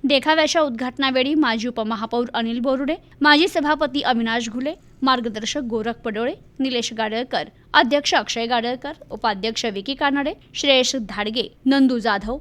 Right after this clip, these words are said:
अमित कानडे, प्रशांत दळवी, शुभम चिंतामणी, सोनू निमसे, युवराज पडोळे, सौरभ कानडे, कुमार गाडळकर, श्रेयस पडोळे, तुषार कोरडे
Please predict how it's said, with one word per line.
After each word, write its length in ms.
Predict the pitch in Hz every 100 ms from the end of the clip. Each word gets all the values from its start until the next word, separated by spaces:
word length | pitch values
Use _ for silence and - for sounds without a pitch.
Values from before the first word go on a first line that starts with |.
| -
अमित 220 | 269 262 254 -
कानडे, 380 | 220 208 214 254 - -
प्रशांत 380 | 277 302 262 240
दळवी, 380 | 214 208 214 311 -
शुभम 400 | - 302 330 330
चिंतामणी, 680 | - 233 214 214 214 247 - -
सोनू 360 | - 285 240 214
निमसे, 480 | 208 208 247 277 - -
युवराज 400 | 262 233 214 -
पडोळे, 380 | - 214 269 - -
सौरभ 380 | - 294 277 277 -
कानडे, 380 | 233 220 220 277 - -
कुमार 340 | - 277 262 220
गाडळकर, 520 | 214 202 247 262 175 - - -
श्रेयस 400 | - 277 240 214
पडोळे, 380 | - 220 220 233 320 - -
तुषार 320 | 302 - 269
कोरडे 460 | 233 - 226 262 220